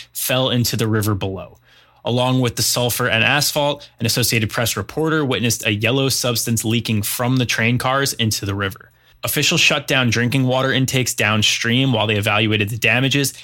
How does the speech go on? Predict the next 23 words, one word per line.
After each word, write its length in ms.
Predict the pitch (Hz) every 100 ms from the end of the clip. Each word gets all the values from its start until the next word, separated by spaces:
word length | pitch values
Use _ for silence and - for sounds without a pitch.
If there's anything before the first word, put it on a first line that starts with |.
| -
and 100 | 117
found 200 | 127 123
that 80 | 123
there 100 | 113
was 140 | 104
no 380 | 117 123 143 -
immediate 580 | 123 117 123 127 110 -
danger 420 | 117 120 123 123
for 280 | - 120 113
the 100 | 104
emergency 500 | 107 117 131 131 143
crews 400 | - 139 135 110
working 400 | 110 113 127 123
at 220 | 110 -
the 80 | -
site, 420 | - 107 107 -
thanks 300 | 110 110 -
to 100 | 117
the 120 | 110
river 300 | 110 107 110
diluting 540 | 101 107 107 117 117
the 60 | 110
materials. 720 | 104 - 101 90 90 - -